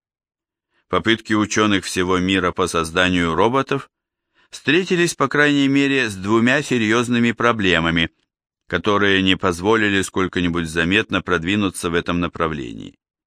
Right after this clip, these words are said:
Это распознавание образов и здравый смысл. Роботы видят гораздо лучше нас, но не понимают увиденного. Роботы слышат гораздо лучше нас, но не понимают услышанного.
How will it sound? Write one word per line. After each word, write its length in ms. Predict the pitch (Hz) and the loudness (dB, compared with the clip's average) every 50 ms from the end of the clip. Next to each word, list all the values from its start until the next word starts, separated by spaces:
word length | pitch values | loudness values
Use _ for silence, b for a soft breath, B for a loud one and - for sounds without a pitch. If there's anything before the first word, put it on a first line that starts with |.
| _ _ _ _ _ _ _ _ _ _ | _ _ _ _ _ _ _ _ _ _
Это 340 | - 143 147 - - 139 135 | 0 0 2 2 2 2 2
распознавание 1000 | 135 135 123 - 131 127 117 127 127 127 123 135 135 131 127 120 117 110 101 - - | 2 0 -2 -2 -2 0 0 2 0 2 2 2 2 2 2 2 2 0 -2 -2 -2
образов 680 | - 131 156 160 175 175 170 156 170 165 - - - - _ _ _ _ _ _ _ _ _ - | 0 0 2 2 2 0 -2 0 -2 -4 -4 -6 -12 -18 _ _ _ _ _ _ _ _ _ -2
и 120 | 170 185 | -2 0
здравый 560 | 147 104 101 95 107 113 123 127 123 120 110 | 0 -4 -2 0 2 2 2 4 2 2 0
смысл. 600 | 92 - - - 71 71 69 - - - - - - _ _ _ _ _ _ _ _ _ _ _ _ _ _ _ _ _ | 0 -4 -8 -10 -8 -8 -8 -8 -8 -10 -12 -18 -20 _ _ _ _ _ _ _ _ _ _ _ _ _ _ _ _ _
Роботы 500 | _ 107 123 139 135 135 139 135 - 131 | _ 2 2 4 4 2 0 2 0 0
видят 380 | 120 120 131 127 123 131 113 101 | 2 2 0 2 2 0 0 2
гораздо 480 | 101 113 113 117 120 120 110 107 117 113 | 2 2 4 4 2 2 2 0 0 2
лучше 400 | 110 113 117 113 - - 113 101 | 2 0 0 0 -2 -2 0 0
нас, 420 | 90 78 69 64 - - - - _ _ _ _ _ _ _ _ _ _ _ | 0 0 -2 -4 -6 -10 -14 -14 _ _ _ _ _ _ _ _ _ _ _
но 180 | - 165 180 175 | -2 0 0 2
не 140 | 170 165 156 | 2 0 0
понимают 640 | - 156 139 135 131 131 139 139 139 135 127 - | 0 2 2 4 4 4 2 2 2 0 -2 -2
увиденного. 800 | 113 101 90 87 87 85 82 85 87 85 85 85 82 82 85 90 - _ _ _ _ _ _ _ _ _ _ _ _ | -2 -2 0 2 0 2 2 0 0 0 0 -2 -2 -4 -4 -6 -8 _ _ _ _ _ _ _ _ _ _ _ _
Роботы 480 | - 90 101 98 92 98 - 107 101 | -2 0 0 0 0 -2 0 -2 -2
слышат 500 | 87 - - 85 101 131 139 - 170 147 | -2 -4 -2 0 0 0 0 0 -2 -2
гораздо 480 | 123 117 127 123 120 117 101 95 101 104 | 0 0 2 2 2 2 0 0 -2 -2
лучше 380 | 98 98 92 87 - - 92 87 | 0 0 -2 -4 -4 -4 -2 -2
нас, 400 | 87 85 85 82 - - - _ _ _ _ _ _ _ _ _ _ _ _ _ | 0 0 -2 -2 -4 -10 -14 _ _ _ _ _ _ _ _ _ _ _ _ _
но 220 | - 76 85 85 | -4 -2 -2 0
не 160 | 82 85 85 | 0 0 -2
понимают 760 | 82 - 90 87 85 85 85 87 104 139 156 127 92 78 76 - | 0 0 -2 0 0 0 0 2 2 2 2 2 0 -2 -4 -6
услышанного. 760 | 76 73 - - 82 71 - - - - 60 58 50 - - | -8 -8 -6 -8 -6 -6 -6 -8 -8 -10 -14 -14 -16 -16 -20